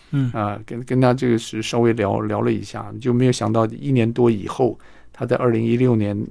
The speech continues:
Speaker 2: 呃，在一次这个训练飞行的时候，呃，就为，为国牺牲了。
Speaker 1: 嗯，嗯。
Speaker 2: 啊，那为国牺牲的这个在训-，这个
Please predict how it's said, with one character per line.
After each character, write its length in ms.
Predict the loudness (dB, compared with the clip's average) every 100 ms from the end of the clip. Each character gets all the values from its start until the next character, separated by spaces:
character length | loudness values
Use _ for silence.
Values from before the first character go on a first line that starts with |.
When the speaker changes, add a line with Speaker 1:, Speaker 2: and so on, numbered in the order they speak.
| -12 -14
Speaker 2:
呃， 280 | -12 -10 -8
在 140 | -4 -2
一 80 |
次 260 | -2 -4 -6
这 140 | -4
个 240 | -6 -6 -10
训 240 | -4 2
练 160 | 4 4
飞 160 | 2 0
行 220 | 0 -6
的 100 | -6
时 160 | -8
候， 240 | -8 -10 -10 -18 -20 -20 _ -20 -18
呃， 240 | -14 -14 -8
就 220 | -2 0
为， 440 | 2 4 4 4
为 180 | 0 0
国 280 | 0 -2 -6
牺 240 | -6 -8
牲 200 | -6 -8 -10
了。 80 | -18 -20 -20 -12 -2
Speaker 1:
嗯， 400 | 0 0 -2 -4
嗯。 80 | -8
Speaker 2:
啊， 200 | -12 -16 -20 -20 -20 -20 -20 0
那 200 | 6 6
为 180 | 8 6
国 160 | 6
牺 240 | 6 4 4
牲 160 | 6
的 120 | 6 4
这 180 | 2
个 160 | 6 4
在 360 | 4 4 4 2
训-， 420 | -2 4 6 6 0 -4
这 100 | -2
个 280 | 0 0 -4